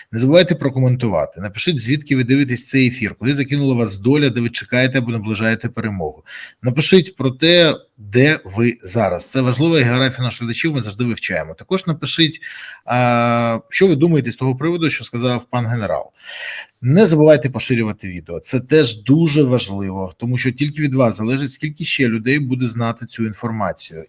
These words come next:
І на каналі є функція спонсорства. А, цю функцію надає YouTube. Заходите на головну сторінку, бачите, що є кнопка «Стати спонсором», тицяйте на неї, обираєте для себе варіант.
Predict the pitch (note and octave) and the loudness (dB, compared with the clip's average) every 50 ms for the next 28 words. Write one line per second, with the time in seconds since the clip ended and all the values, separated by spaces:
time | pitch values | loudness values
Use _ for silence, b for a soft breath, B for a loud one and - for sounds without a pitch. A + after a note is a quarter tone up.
0 | - - D#3+ F#3 G#3+ G3+ F3 D3+ - - C3+ C#3+ E3 E3 D#3 C#3+ B2+ - - D3+ | -8 -6 -4 -2 -2 -2 -2 -4 -4 -4 -4 -2 0 0 2 2 0 0 -2 -4
1 | D3 B2+ - - B2+ A#2+ - - _ - B2+ A#2+ A#2 - - F#2+ - - _ - | -4 -2 -2 -4 -4 -4 -6 -10 _ -4 -4 -4 -4 -6 -10 -16 -18 -18 _ -14
2 | C#2 A1+ - _ _ _ _ A2 A2 A2 A2 A2+ - - - C3+ - - E3+ E3 | -14 -14 -14 _ _ _ _ -10 -6 -4 -4 -4 -6 -6 -6 -4 -2 -2 -2 -2
3 | - - C3+ A#2 G#2 G#2+ A2+ B2 B2 A2+ A2+ G#2 - - F#2 E2+ - G#2+ - - | -2 -4 -4 -2 -2 0 2 2 2 2 2 0 -4 -8 -14 -12 -12 -10 -4 -4
4 | D3+ B2 A#2+ B2 A#2 A2+ A#2 A#2+ A#2 - - D3 D#3+ F3+ F3+ E3+ - F3+ E3 E3+ | -2 0 0 0 0 0 0 -2 -4 -2 0 0 2 2 0 -2 -2 -4 -4 -4
5 | E3 _ _ G2+ G2 G#2+ C3+ C3 B2+ - - A2+ - - A#2 A2 A2 G#2+ G#2 A2 | -6 _ _ -16 -4 2 2 2 2 2 -2 -6 -4 -2 0 0 2 0 -2 -4
6 | - _ _ _ _ _ _ - - - - B2 A#2 G#2+ G#2+ G#2 G2+ F#2 E2 F2+ | -8 _ _ _ _ _ _ -10 -6 -4 -2 0 0 0 0 -2 -4 -6 -10 -14
7 | G2+ G2+ G#2 G2 G2+ A2+ A2+ - - C3 A#2+ - - - A2 G2 - - - A#2 | -18 -20 -18 -10 -8 -8 -8 -2 0 0 0 0 -2 -4 -4 -4 -4 -2 -4 -2
8 | G#2+ A2 - - - E3+ E3+ D#3+ - D#3+ D#3 C#3+ - - - F3+ C#3 - - B2 | -2 -4 -4 -2 -2 -2 0 0 0 -2 -2 -2 -2 2 2 2 2 2 0 -2
9 | - B2 B2+ C3+ D3 E3+ F3 F3 D3+ A#2 G#2+ C3 D#3+ F#3 E3 B2+ A#2 A2+ A2+ - | 0 -2 -2 -2 0 0 0 0 0 0 2 2 2 0 0 0 -2 -4 -4 -2
10 | - D#3 D#3 C#3+ A2+ A2+ A2 G#2+ F#2 F2 F2+ E2+ | -2 0 0 0 0 0 2 2 2 0 0 -2